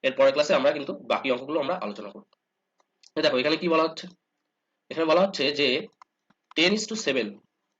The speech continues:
দুটি সংখ্যার অনুপাত দিয়ে দিয়েছে, ঠিক আছে? এখানে সংখ্যা দুটোর অনুপাত দিয়ে দিয়েছে এবং এদের পার্থক্য কত দিয়ে দিয়েছে? একশো পাঁচ দিয়ে দিয়েছে। তাহলে সংখ্যা দুটোর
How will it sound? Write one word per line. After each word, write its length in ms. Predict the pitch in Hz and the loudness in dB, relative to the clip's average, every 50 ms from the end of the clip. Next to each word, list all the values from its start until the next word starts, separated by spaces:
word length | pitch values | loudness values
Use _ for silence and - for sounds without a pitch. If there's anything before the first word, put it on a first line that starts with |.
| _ | _
দুটি 160 | 147 - 180 | -8 -8 -2
সংখ্যার 280 | - 170 151 147 185 170 | 0 0 2 2 2 2
অনুপাত 240 | 147 147 147 165 151 127 | 2 0 0 -2 -2 -2
দিয়ে 180 | 127 117 110 107 | -4 -6 -6 -6
দিয়েছে, 220 | 107 101 - - - _ _ _ _ _ _ _ _ _ _ _ _ | -6 -10 -10 -14 -20 _ _ _ _ _ _ _ _ _ _ _ _
ঠিক 100 | - 170 | -4 -4
আছে? 140 | 185 175 180 - _ _ _ _ _ _ _ | -4 -4 -4 -10 _ _ _ _ _ _ _
এখানে 260 | - 160 190 220 196 - - - - - _ _ | -4 -2 0 2 2 0 0 -2 -6 -14 _ _
সংখ্যা 300 | - - 151 135 139 170 | -6 -2 -2 0 2 0
দুটোর 200 | 180 185 196 175 | 0 2 2 2
অনুপাত 220 | 160 160 175 185 175 | 2 4 2 2 2
দিয়ে 160 | 170 180 180 | 0 -2 0
দিয়েছে 180 | 180 170 - 151 | 0 0 0 0
এবং 140 | 147 165 165 147 | 0 0 2 2
এদের 160 | 139 160 160 - | 2 0 0 0
পার্থক্য 360 | 135 120 - - 151 - 175 160 | 0 0 0 -2 -4 -4 -2 -2
কত 160 | 147 147 160 151 | 0 0 0 -2
দিয়ে 140 | 151 151 147 | -4 -6 -4
দিয়েছে? 220 | 160 165 165 - 208 - - _ _ _ _ _ _ | -4 -6 -6 -6 -10 -12 -12 _ _ _ _ _ _
একশো 240 | 127 127 - - 180 | -6 -4 -2 -4 -2
পাঁচ 200 | 180 127 120 120 120 | 0 2 0 0 0
দিয়ে 140 | 123 117 110 | -2 -6 -8
দিয়েছে। 160 | 104 - 104 | -8 -8 -2
তাহলে 180 | 113 135 156 165 | -2 0 0 0
সংখ্যা 280 | - 127 113 - 139 | -2 -4 -4 -4 -8
দুটোর 180 | - - 185 | -8 -8 -8